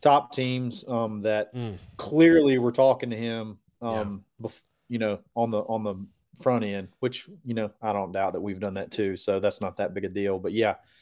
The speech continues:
Speaker 1: um, and it hurts to not have a defensive line coach yet. Um, it hurts to not have a defensive line coach yet to be here, uh, to reassure these kids that, um, everything's gonna be okay. Um, I don't think Lee Hunter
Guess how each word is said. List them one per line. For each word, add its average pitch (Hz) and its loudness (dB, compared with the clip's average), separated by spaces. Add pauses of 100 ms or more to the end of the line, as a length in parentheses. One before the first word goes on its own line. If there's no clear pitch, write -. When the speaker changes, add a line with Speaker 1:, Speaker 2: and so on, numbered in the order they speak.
(300)
Speaker 1:
um, 117 4
and 131 0
it 139 2
hurts 160 4
to 135 -4
not 143 2
have 143 2
a 135 -2
defensive 131 -4
line 143 0
coach 98 -8
yet. 90 -8 (440)
Um, 104 -6
it 87 -8
hurts 135 0
to 127 -6
not 127 -2
have 127 0
a 117 -2
defensive 120 -6
line 123 -2
coach 120 0
yet 120 2
to - -14
be 117 0
here, 120 -2 (520)
uh, 104 0
to 107 -8
reassure 117 2
these 120 0
kids 117 0
that, 104 -2
um, 98 -6 (520)
everything's 117 0
gonna 117 -2
be 113 4
okay. 117 0 (480)
Um, 107 -4
I 107 -4
don't 113 -2
think 117 -6
Lee 113 -2
Hunter 107 -6